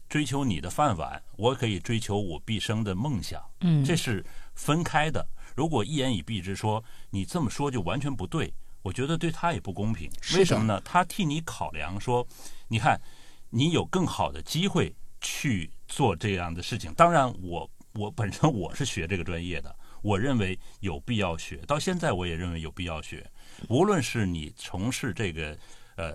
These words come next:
Speaker 1: 传统的媒体也好，现在叫新媒体也好，或者叫自媒体也好，你没有一个基本的知识，没有一个理论的支撑，你是不能够有长足的一个进步，甚至不能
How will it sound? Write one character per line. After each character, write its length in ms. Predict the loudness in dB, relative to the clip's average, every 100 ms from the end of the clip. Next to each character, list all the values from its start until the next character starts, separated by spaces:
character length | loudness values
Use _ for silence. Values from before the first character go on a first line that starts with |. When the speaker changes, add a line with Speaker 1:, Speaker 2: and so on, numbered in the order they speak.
| -6
Speaker 1:
传 200 | -2 0
统 160 | 0
的 60 | 0
媒 180 | -2 -4
体 140 | -4
也 100 | -4
好， 200 | -2 -2
现 160 | -2 0
在 120 | 0
叫 140 | 0 0
新 180 | 0
媒 220 | 0 0 -4
体 120 | -8
也 140 | -8
好， 180 | -6 -6
或 220 | -4 -2
者 80 | -2
叫 160 | -2 -2
自 220 | 0 0
媒 180 | 0 -2
体 140 | -10
也 100 | -10
好， 220 | -8 -8 -8 -10 -12 -14 -4
你 120 | 2 4
没 120 | 6
有 120 | 4
一 100 | 4
个 100 | 0
基 340 | -2 -2 0 0
本 220 | 0 -4
的 80 | -6
知 220 | -6 -4
识， 160 | -2 0
没 120 | 0
有 120 | 0
一 100 | 0
个 120 | -2
理 220 | -2 -2
论 180 | -2 0
的 60 | 0
支 200 | -2 -4
撑， 260 | 0 0 0 -6 -10 -6
你 160 | 0 0
是 200 | 2 0 0 -6 0 6
不 100 | 6
能 300 | 6 4 4
够 200 | 4 2
有 280 | 0 -6 -8 -16 -20 -14 -10
长 400 | 4 6 6 2
足 200 | 0 -2
的 100 | -4
一 100 | -4
个 100 | -4
进 280 | -2 -2
步， 120 | -2 -6 -8 0
甚 240 | 4 4
至 60 | 4
不 180 | 6
能 200 | 6 6